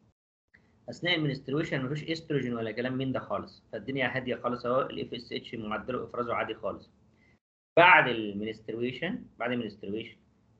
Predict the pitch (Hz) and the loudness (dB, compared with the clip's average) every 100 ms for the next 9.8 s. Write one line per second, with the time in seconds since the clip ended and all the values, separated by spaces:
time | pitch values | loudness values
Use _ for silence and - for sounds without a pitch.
0 | _ 104 104 113 104 113 175 - - 117 | _ -8 -8 -8 -10 -4 -4 -4 -2 0
1 | 117 - 156 156 127 120 156 190 214 214 | 0 0 -2 0 -4 -4 -4 0 -2 -2
2 | - 139 151 160 156 - - _ _ _ | -4 -4 -2 -2 -4 -6 -16 _ _ _
3 | _ _ 90 90 104 - 107 143 - 123 | _ _ -14 -10 -8 -8 -4 -4 -4 -2
4 | 104 98 - 101 98 - 98 95 92 92 | -2 -4 -6 -8 -8 -8 -6 -4 -4 -6
5 | - - 95 98 92 - - - - - | -10 -12 -12 -10 -10 -12 -18 -20 -20 -18
6 | - 160 147 120 - 143 151 151 - - | -2 0 2 -2 -4 -4 -2 -4 -6 -6
7 | 151 156 156 214 240 - - _ _ 135 | -2 0 2 0 0 -10 -16 _ _ -4
8 | 127 113 - 127 139 127 107 - - 156 | -2 -4 -4 -6 -4 -6 -6 -10 -6 -2
9 | 131 127 127 127 117 113 107 | -2 -2 0 0 0 -4 -6